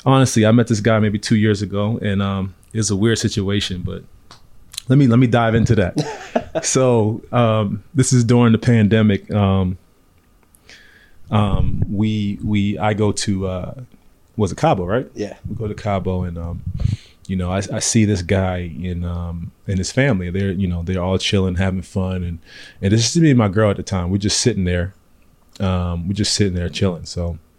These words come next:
Speaker 1: um, my girl goes to the, the bathroom, and his wife, Seema, sees her and says, "Know what? You have a nice bikini on."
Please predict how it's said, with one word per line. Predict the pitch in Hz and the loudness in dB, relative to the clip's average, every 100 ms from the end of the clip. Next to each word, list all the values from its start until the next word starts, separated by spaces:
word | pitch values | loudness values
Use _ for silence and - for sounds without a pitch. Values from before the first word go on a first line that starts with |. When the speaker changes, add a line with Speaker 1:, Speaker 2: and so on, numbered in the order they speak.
| _ _ - - _ - | _ _ -20 -20 _ -4
Speaker 1:
um, | 92 90 85 | -2 0 -2
my | 87 | -2
girl | 90 104 | 2 2
goes | 95 95 92 - | 2 0 -2 -4
to | 98 92 92 | -2 -2 -2
the, | 85 85 82 87 - _ _ - _ - | -4 -4 -4 -8 -14 _ _ -20 _ -12
the | 90 | -6
bathroom, | 90 117 160 90 87 92 _ _ _ - - - 104 | -2 0 0 -4 -6 -8 _ _ _ -20 -20 -8 -2
and | 98 92 90 85 87 82 - _ _ _ _ _ _ _ _ _ _ _ | 0 0 -2 -4 -4 -8 -12 _ _ _ _ _ _ _ _ _ _ _
his | 123 107 | 0 2
wife, | 120 110 - | 2 0 -2
Seema, | - 151 120 87 | 0 2 2 0
sees | 123 127 90 | 0 0 0
her | |
and | 82 | -6
says, | - 87 101 | -8 -6 0
"Know | 139 | 2
what? | 151 | 2
You | 170 | 2
have | 170 117 | 2 2
a | |
nice | 87 90 104 101 | 0 0 -2 -2
bikini | - 90 101 95 87 | -6 -6 -4 -4 -6
on." | 65 | -10